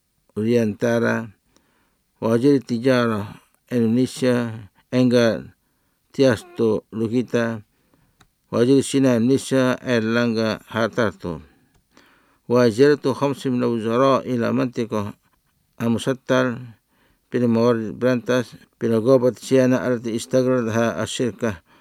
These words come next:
al-fadal Tirta al-ula. Wal ghardu minhu li musyahadati an qaribin istiglalu mantiqah asyana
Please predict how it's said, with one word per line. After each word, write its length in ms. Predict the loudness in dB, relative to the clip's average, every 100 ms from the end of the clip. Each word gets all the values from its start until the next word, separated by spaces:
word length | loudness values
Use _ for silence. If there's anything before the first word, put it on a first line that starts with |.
| _ -6
al-fadal 720 | -2 -2 0 0 0 -2 -4 -6 0
Tirta 480 | 2 2 -2 -2 -4 _ _ _ -6
al-ula. 480 | -2 -2 -2 -6 -10 _ _ _ _ _ _ _ _ _ _ _ _ _
Wal 240 | 2 4
ghardu 320 | 6 4 2 0
minhu 560 | 0 0 -2 -6 -8 -16 _ -2
li 80 |
musyahadati 880 | 0 0 0 -2 0 0 0 -2 -2
an 240 | -2 -2 -4
qaribin 560 | 0 0 0 -2 -4 -8
istiglalu 800 | -10 -8 -8 -6 2 4 4 4
mantiqah 640 | 2 0 -2 -4 -4 -4 -8 _ _ _
asyana 720 | -8 -6 0 2 4 2 -2